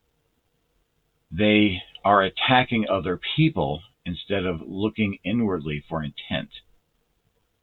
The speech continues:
And I'm not saying this to judge them.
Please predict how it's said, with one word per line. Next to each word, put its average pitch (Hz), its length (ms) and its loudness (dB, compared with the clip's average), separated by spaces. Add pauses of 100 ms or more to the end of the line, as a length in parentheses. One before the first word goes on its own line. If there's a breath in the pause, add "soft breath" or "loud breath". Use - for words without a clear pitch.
(480)
And 117 100 4
I'm 143 100 8
not 131 200 6
saying 127 200 4
this 104 140 -2 (140)
to 82 100 -4 (140)
judge 78 360 -2
them. - 200 -14